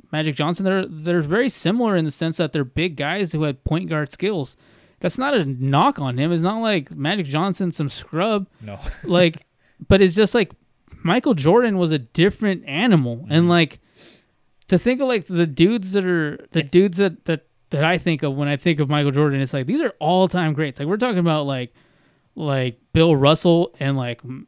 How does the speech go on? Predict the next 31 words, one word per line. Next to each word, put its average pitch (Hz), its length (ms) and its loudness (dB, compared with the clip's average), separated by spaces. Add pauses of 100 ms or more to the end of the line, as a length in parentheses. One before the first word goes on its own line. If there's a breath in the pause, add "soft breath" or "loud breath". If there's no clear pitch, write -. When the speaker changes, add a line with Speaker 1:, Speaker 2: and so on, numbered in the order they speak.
(120)
Speaker 1:
like, 143 100 0
if 143 80 -2
you 185 160 4
want 233 220 2
to 131 40 -8
bring 175 180 0
up 131 160 -6
Bill 175 180 6
Russell 165 380 2
or 180 100 4
something 196 160 2
like 190 140 2
that, 208 120 0
like, 156 220 -2
way 147 280 2
back 208 220 0
in 214 80 -2
the 220 80 0
day 226 220 2
with, 160 180 0
like, 135 140 -2
his 131 200 -4
eleven 139 340 -2
championship 202 440 -4
rings, 233 320 -2 (480 soft breath)
that's 269 220 -4
the 302 120 -4
class 247 380 -4
that 208 100 2
he's 160 180 0
in. 139 220 -4